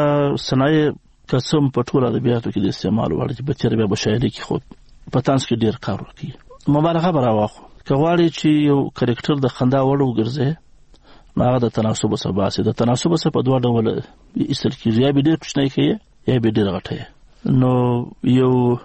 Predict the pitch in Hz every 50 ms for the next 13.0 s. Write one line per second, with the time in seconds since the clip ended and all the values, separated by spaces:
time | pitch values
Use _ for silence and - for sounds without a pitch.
0 | - _ _ - 131 131 127 123 127 123 139 156 151 131 135 127 123 127 135 147
1 | 160 160 165 190 185 - _ _ _ - - - - - - 117 120 - - 139
2 | 123 123 - 113 113 113 - - 147 139 135 139 131 127 127 131 113 110 123 117
3 | 120 120 120 117 117 110 113 113 107 - _ _ _ _ - - - 120 117 -
4 | - 117 117 117 120 123 117 - - 113 110 113 110 110 107 - - - - 135
5 | 117 117 113 - - - - 113 113 110 107 110 - 135 139 147 113 104 - 113
6 | 123 123 - - - 95 98 - 127 147 - - - - 127 123 120 123 143 147
7 | 156 160 147 - - 160 160 151 151 151 147 147 143 127 117 120 151 165 160 -
8 | - 147 127 127 123 127 120 127 139 160 175 185 175 - - 135 131 156 - -
9 | - - - - - 120 110 - - - 185 185 - - - 95 - - - 117
10 | 117 117 117 107 - - - 101 92 85 - - - - - - - 143 127 123
11 | 120 120 117 110 110 117 113 110 107 98 - 147 151 - - - - 117 120 120
12 | 143 143 127 143 127 - - 123 135 139 135 127 127 117 113 113 - - 170